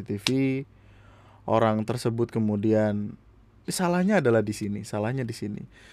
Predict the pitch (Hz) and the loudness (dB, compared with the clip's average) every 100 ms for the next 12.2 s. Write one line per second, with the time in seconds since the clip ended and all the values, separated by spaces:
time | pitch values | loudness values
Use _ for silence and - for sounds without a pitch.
0 | - - - 180 214 202 214 190 185 175 | -20 0 2 6 6 6 6 4 4 2
1 | 156 135 101 - 101 117 131 160 156 156 | 0 0 0 -2 -4 -2 -2 0 0 -2
2 | 147 131 123 127 131 120 110 107 104 98 | -4 -2 0 0 -2 -2 -2 -2 -4 -4
3 | 98 98 98 101 - - - - - 135 | -4 -2 -4 -6 -12 -20 -20 -20 -6 0
4 | 165 180 156 151 180 175 170 - - 139 | 4 4 2 2 0 0 -6 -8 -2 -2
5 | 143 139 139 139 131 123 131 143 131 123 | 0 0 0 0 0 -2 -2 -4 -4 -6
6 | 120 123 120 117 113 110 110 - - - | -2 0 2 2 2 0 -2 -6 -16 -20
7 | - - 143 143 143 139 139 135 131 101 | -18 -2 0 2 2 2 0 2 2 2
8 | 110 - 110 - 101 - - - - _ | -2 -4 -6 -8 -14 -14 -20 -20 -20 _
9 | _ _ _ - - - - _ _ - | _ _ _ -20 -20 -20 -20 _ _ -20
10 | - - 104 95 95 95 - 110 120 135 | -18 -6 -2 -2 -2 -6 -4 -2 2 2
11 | 123 110 - _ - 120 120 131 135 135 | 2 0 -4 _ -6 -2 0 4 4 4
12 | 123 | 0